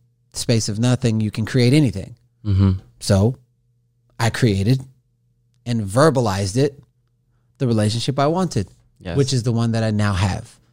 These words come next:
Speaker 1: But I also have that with my wife.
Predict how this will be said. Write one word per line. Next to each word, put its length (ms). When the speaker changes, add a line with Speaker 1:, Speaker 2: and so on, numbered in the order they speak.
Speaker 1:
But 100
I 80
also 260
have 260
that 260
with 220
my 120
wife. 420